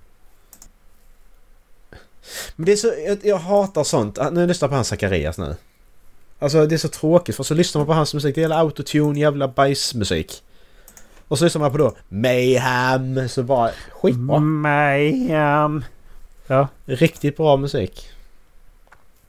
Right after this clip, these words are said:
Speaker 1: Men det är samma med Simon Emanuel, a k a Paragon också. Jättebra rappare, och så börjar man sjunga. Afasi likadant. Det var ju där Oskar Lindros, eh,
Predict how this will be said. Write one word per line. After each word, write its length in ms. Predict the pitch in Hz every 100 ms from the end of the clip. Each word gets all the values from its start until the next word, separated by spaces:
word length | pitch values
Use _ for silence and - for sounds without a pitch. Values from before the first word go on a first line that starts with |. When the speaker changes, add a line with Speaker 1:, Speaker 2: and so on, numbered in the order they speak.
| - - - - _ - - _
Speaker 1:
Men 100 | 117
det 40 | 139
är 40 |
samma 300 | - 143 117
med 140 | 113
Simon 320 | - 117 110 110
Emanuel, 500 | 110 107 87 87 -
a 120 | 98
k 140 | - 98
a 40 |
Paragon 460 | 95 104 80 87 92
också. 260 | 87 - 71 - - _
Jättebra 460 | 117 127 - 107 104
rappare, 400 | 113 - 80 76
och 80 | 92
så 80 |
börjar 240 | 117 110 104
man 100 | 104
sjunga. 320 | 117 104 67 - - - - - - -
Afasi 500 | 160 147 151 160 107
likadant. 600 | 117 120 120 95 78 - - - - - - - - - - - - - _ _ - - _ _ - _
Det 80 | 123
var 140 | 143
ju 100 | 127
där 200 | 127 117
Oskar 300 | 104 113 120
Lindros, 580 | 110 110 101 92 - -
eh, 440 | 95 90 90 87